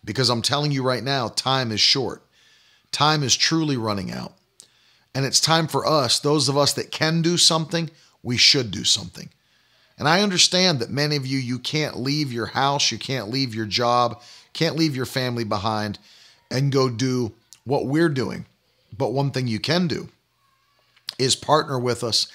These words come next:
to send the message of the gospel out into our generation. Because see that we go together.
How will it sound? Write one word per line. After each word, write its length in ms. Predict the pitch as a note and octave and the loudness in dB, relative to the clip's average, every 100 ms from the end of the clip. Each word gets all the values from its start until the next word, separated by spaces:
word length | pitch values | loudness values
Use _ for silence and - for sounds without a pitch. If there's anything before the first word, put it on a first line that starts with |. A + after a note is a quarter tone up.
| - - - | -20 -20 -4
to 140 | B2+ | 2
send 520 | - - F3+ F3+ F3+ | 4 6 6 4 4
the 60 | C3+ | 2
message 400 | A2+ A2 A2+ F#2 | 2 2 0 0
of 140 | G2+ | -4
the 60 | G2 | -4
gospel 440 | F#2+ F#2+ - G#2+ - | 0 0 0 -2 -2
out 200 | A#2 A2+ | 0 2
into 220 | G#2 G2+ | 0 0
our 120 | F#2+ | 0
generation. 680 | F#2+ G#2+ F#2+ F2+ F2+ - - _ - - - | 0 -2 -2 -4 -2 -4 -6 _ -20 -20 -6
Because 280 | C3+ D#3 - | 0 4 6
see 200 | - F3+ | 6 4
that 160 | D#3 | 0
we 120 | D3+ D3 | 2 2
go 240 | D3+ D#3 | 4 4
together. 580 | C#3 A#2 C3+ C3+ - | 4 0 0 0 -6